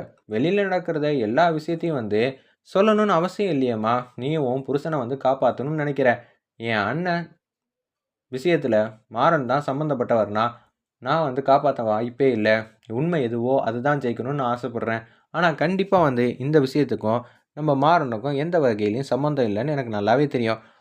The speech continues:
மூணு பேர் சொல்லி வச்ச மாதிரி ஒரே மாதிரி சொல்லியிருக்கீங்க. கண்மணி இங்க வா அப்படின்னு சொல்லும்போது,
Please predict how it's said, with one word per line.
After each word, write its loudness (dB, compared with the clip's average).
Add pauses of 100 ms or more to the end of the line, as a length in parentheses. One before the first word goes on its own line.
(120)
மூணு 4
பேர் 2
சொல்லி 0
வச்ச 0
மாதிரி 0
ஒரே 2
மாதிரி -2
சொல்லியிருக்கீங்க. -2 (400)
கண்மணி 0 (100)
இங்க -4
வா 4
அப்படின்னு -4
சொல்லும்போது, 0